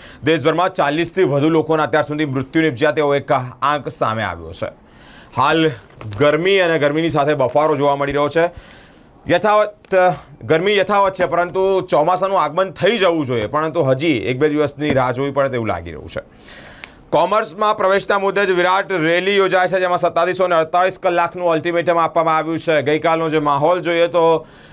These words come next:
વિદ્યાર્થીઓ જે છે તે લડી લેવાના મૂડમાં છે, તેઓ આંદોલનના મૂડમાં છે. કારણ એનું એ છે કે વડોદરા શહેરના જે સ્થાનિક વિદ્યાર્થીઓ છે તેઓને એડમિશન મળે તેવી એક ઉગ્ર માંગ કરવામાં આવી રહી છે.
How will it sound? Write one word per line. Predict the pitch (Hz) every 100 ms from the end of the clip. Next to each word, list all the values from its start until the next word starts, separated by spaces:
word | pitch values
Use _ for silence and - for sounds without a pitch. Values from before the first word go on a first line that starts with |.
| - - -
વિદ્યાર્થીઓ | 120 147 190 214 214 208 214 220
જે | 208
છે | 208 202 208
તે | 208
લડી | 190 170 190
લેવાના | 196 190 190
મૂડમાં | 180 175 180 180
છે, | 185
તેઓ | 190 185 180
આંદોલનના | 165 147 160 190 185 180
મૂડમાં | 175 170 165 165
છે. | 175
કારણ | 175 165 160 202
એનું | 190 180 175
એ |
છે | 170 170
કે | 165
વડોદરા | 139 151 170
શહેરના | 165 165 160 160 160
જે | 160
સ્થાનિક | 160 - 139 196 226
વિદ્યાર્થીઓ | 180 160 165 170
છે | 160 170
તેઓને | 160 160 147
એડમિશન | 143 156 165
મળે | 156 160
તેવી | 160 160
એક | 160 156
ઉગ્ર | 151 151 143 156
માંગ | 147 143 123
કરવામાં | 107 135 135 127
આવી | 117
રહી | 107 87
છે. | 87